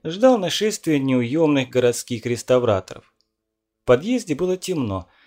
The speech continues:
только биофлюоресцентные полоски Фудзи Электрик едва тлели над ветхой стенкой маленьких деревянных ячеек.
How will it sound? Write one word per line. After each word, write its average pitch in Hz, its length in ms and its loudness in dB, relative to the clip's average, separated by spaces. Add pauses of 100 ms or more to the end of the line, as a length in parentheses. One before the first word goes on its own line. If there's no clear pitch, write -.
(180)
только 131 320 0
биофлюоресцентные 120 1200 -2
полоски 127 540 -2
Фудзи 120 580 -8
Электрик 143 600 -2 (240)
едва 123 480 0
тлели 123 360 -4
над 113 260 -6
ветхой 117 400 -4
стенкой 127 540 -6
маленьких 113 580 -2
деревянных 110 680 -2
ячеек. 113 640 -8